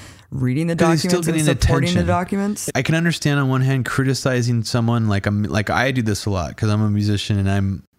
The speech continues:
Speaker 2: I see, like, people getting a lot of hype, uh, who are sort of, like, new onto the scene and they have, like, a P R apparatus behind them, like a marketing machine.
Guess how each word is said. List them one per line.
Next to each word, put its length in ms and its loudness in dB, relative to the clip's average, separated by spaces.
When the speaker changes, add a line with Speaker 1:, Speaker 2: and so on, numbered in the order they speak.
Speaker 2:
I 60 0
see, 180 -2
like, 200 0
people 300 0
getting 240 2
a 100 2
lot 200 2
of 100 -2
hype, 460 -4
uh, 280 -2
who 480 0
are 60 -2
sort 140 0
of, 80 2
like, 180 0
new 340 4
onto 240 2
the 140 0
scene 460 0
and 200 0
they 140 2
have, 240 0
like, 140 0
a 60 -2
P 260 -2
R 280 0
apparatus 540 -2
behind 300 -2
them, 80 0
like 160 -2
a 80 -2
marketing 480 -2
machine. 540 -6